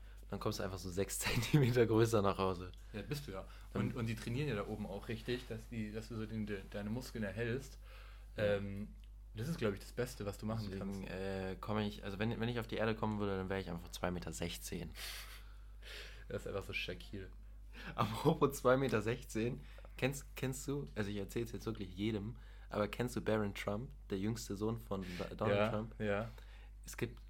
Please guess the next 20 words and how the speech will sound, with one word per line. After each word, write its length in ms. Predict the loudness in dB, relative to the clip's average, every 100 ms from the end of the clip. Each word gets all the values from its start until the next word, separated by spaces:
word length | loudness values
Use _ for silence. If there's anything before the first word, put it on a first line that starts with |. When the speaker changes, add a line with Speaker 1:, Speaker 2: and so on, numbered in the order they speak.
| -6
Speaker 1:
richtig 300 | -2 -2 -2
geil, 240 | 4 4 4
auf 220 | 0 2
Reddit 360 | 2 4 2 2
und 120 | 0
auf 120 | 0
TikTok 480 | -2 -4 0 0 0 -8 -14 -12
gibt's 280 | -12 -10 -4
richtig 280 | -4 -2 -2
geile, 320 | 0 2 0 -2
äh, 280 | -2 -2
gibt's 260 | -4 -6 -6
richtig 300 | -4 -6 -4
geile, 260 | -4 -2 -4
tr-, 160 | -8 -6
ähm, 640 | -6 -4 -4 -2 -4 -4 -8 -12 -14 -12 -10
gibt's 160 | -8 -6
richtig 160 | -6 -2
geile 200 | -2 0
Memes, 360 | 0 0 -2